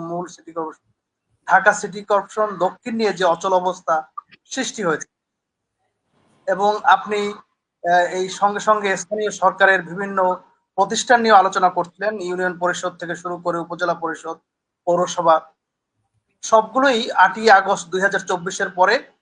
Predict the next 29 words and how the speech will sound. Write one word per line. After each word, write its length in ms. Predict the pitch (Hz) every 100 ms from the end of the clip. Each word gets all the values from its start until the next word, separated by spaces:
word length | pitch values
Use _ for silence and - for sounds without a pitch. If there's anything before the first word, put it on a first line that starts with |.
| _ _ _ _ -
আহ, 240 | 165 160 160
বাতিল 300 | 190 240 220
ঘোষণা 340 | 170 170 202
করা 220 | 190 185 170
হয়েছে। 320 | 170 170 151
যারা, 220 | 156 156 147 - _ _ _ _
আহ, 240 | 147 151 151
মেয়র 360 | 160 185 190 170
পদে, 260 | 180 170
চেয়ারম্যান 440 | 170 185 175 175 170
পদে 360 | 170 165 160 156
বা, 180 | 151 151 147 - - _ _ -
আহ, 200 | 156 156
নির্বাচিত, 560 | 175 180 180 175 175 175 170 - _ _ - -
তথাকথিত 460 | 196 262 269 247 240
নির্বাচিত, 880 | 214 _ _ _ _ _ _ 285
তাদেরকে 380 | 269 190 170 180 170 170 _ _ _ _ -
এই 280 | 165 160 - -
অন্তর্বর্তীকালীন 760 | 175 170 170 175 175 170 170
সরকার 440 | 165 175 175 220 262 - _ _ _ _ _
বাতিল 280 | 165 - 240
ঘোষণা 260 | 185 180 202
করেছিলেন। 420 | 185 165 165 208
কারণ 220 | 214 175 175
আপনার, 280 | 170 180
আপনি 220 | 175 170 180
জানেন 300 | 185 214 233
যে 120 | 214
আপনার, 380 | 185 - 185